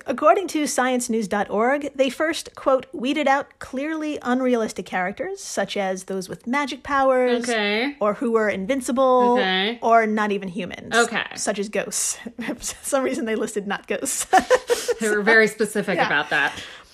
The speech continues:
Speaker 1: Uh, that whittled it down to a hundred and twenty-six films from nineteen fifteen to twenty ten when the study began.
Speaker 2: Holy shit.
Speaker 1: End quote. So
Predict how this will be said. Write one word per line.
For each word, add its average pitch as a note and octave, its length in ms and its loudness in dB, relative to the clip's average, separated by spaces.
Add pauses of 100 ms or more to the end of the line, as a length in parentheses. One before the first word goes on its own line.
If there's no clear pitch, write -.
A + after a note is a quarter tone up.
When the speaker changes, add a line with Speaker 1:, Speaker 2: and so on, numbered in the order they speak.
(300)
Speaker 1:
Uh, B3+ 280 6
that C#4+ 260 4
whittled D#4 240 -4
it C#4+ 80 -6
down C4+ 240 2
to A#3+ 160 -2
a G#3+ 60 0
hundred C#4+ 280 -2
and B3+ 80 0
twenty-six A#3 600 -6
films C#4+ 500 -2
from G3 340 -6
nineteen E4 520 -6
fifteen A#3 800 -6
to - 100 -14
twenty A#3+ 360 -6
ten F3+ 520 -8
when G#3+ 120 -4
the A3 60 -2
study E3+ 280 -6
began. G#3+ 520 -6
Speaker 2:
Holy F3 300 -8
shit. - 340 -14
Speaker 1:
End G#3+ 240 -4
quote. - 400 -8 (400)
So C#4 280 -2